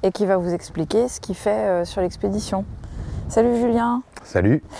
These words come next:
Speaker 1: Alors dis-moi, euh, qu'est-ce que c'est toi ton métier dans la vie ?
Speaker 2: Alors mon métier, euh, je suis spécialisé dans la sécurité de la plongée et en particulier, euh, j'étudie les réactions, euh, du corps humain au cours d'une plongée.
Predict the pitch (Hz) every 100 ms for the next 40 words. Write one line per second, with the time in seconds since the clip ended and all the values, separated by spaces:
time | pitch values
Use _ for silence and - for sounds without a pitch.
0 | - - - 202 220 208 226 240 247 240
1 | 233 196 190 185 185 180 185 185 - 294
2 | - 277 254 240 226 - 226 214 185 185
3 | 180 180 - 214 190 175 170 180 - _
4 | - - - - - - - 98 101 117
5 | 131 120 139 190 226 208 131 120 110 110
6 | - 143 - - 143 151 135 123 147 135
7 | 110 107 98 113 123 113 117 110 101 110
8 | 101 113 196 _ - - - - - -
9 | 104 107 107 110 117 123 - 113 127 156
10 | 175 - 110 110 104 101 104 101 107 -
11 | 110 135 117 120 - - 143 123 113 107
12 | 104 107 135 113 107 131 165 143 107 -
13 | 143 123 123 110 123 104 87